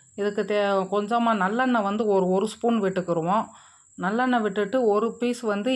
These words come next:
இஞ்சி துண்டு வந்து கொஞ்சம் தட்டி போட்டுக்கிருவோம். அப்புறமா மஞ்சத்தூள் ஒரு கால் ஸ்பூன் போட்டுட்டு, உப்பு வந்து ஒரு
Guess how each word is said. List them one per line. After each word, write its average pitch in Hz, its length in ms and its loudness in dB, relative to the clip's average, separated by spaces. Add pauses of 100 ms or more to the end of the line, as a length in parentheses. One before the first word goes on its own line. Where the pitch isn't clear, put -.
இஞ்சி 226 360 0
துண்டு 208 300 -2
வந்து 190 280 0
கொஞ்சம் 190 340 0
தட்டி 180 260 -2
போட்டுக்கிருவோம். 185 720 0 (340)
அப்புறமா 226 360 0
மஞ்சத்தூள் 226 580 2
ஒரு 202 180 2
கால் 190 240 2
ஸ்பூன் 233 340 -4
போட்டுட்டு, 196 460 -2 (360)
உப்பு 208 360 -2
வந்து 214 300 0
ஒரு 196 240 2